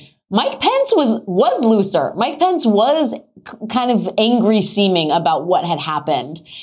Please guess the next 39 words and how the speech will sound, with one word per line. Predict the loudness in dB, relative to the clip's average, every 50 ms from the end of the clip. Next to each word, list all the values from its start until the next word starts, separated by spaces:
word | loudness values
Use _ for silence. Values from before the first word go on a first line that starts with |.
| -20 -20 -20 _ _ -2
And | 0 2 2
it's | 0 0 2
important | 0 -2 -2 -2 -2 -2 -2 0 -2 -2 0 2
with | 2 0
someone | 0 0 0 0 2 2 2 2 2 2 0 -2 -4 -6 -12 _ _ _ _ _ _ -14 -4
who | 0 0 2
has | 2 2 0 0 0 2
a | 2
memory | 2 2 2 2 2 2 2 2 2 0 0
still | -2 0 0 0 0 2
intact | 2 0 -2 -2 -2 -4 -2 -2 -2 -4 -6 -10 -14 -16 -16 _ _ _ _ _ _ _ _ _ _ -2
to | 0 0 0 2
be | 0 2 2 2 2
there | 2 2 2 0 0
in | 0 2 2 2
the | 2
middle | 4 2 2 2 2 2 0 0
of | 2 0 2 2 0
a | 0
group | 0 0 0 0
of | 0 -2 -2
people | -2 0 0 0 2 2 2 4
who | 4 4 4
otherwise | 2 2 2 2 2 2 2 2 0 0 -2
have | -2 -2 -2 0
very | 0 0 0 0
fraudulent | -2 -2 -2 0 2 2 2 2 2 2 2 2 0 -2
accounts | -6 -6 -4 -2 0 0 0 2 0 0
of | 2 2
what | 2 0 0
happened | 0 -2 -2 -2 -2 -2 0 0
on | 0 0 0
January | 0 0 -2 -2 -4 -6 -4 -4 -6
sixth. | -4 -2 -2 -2 -2 -4 -10 -10 -2
Do | 0 2
you | 2 2
agree | 0 0 0 0
with | 0 0 0
that? | 0 0 0 -2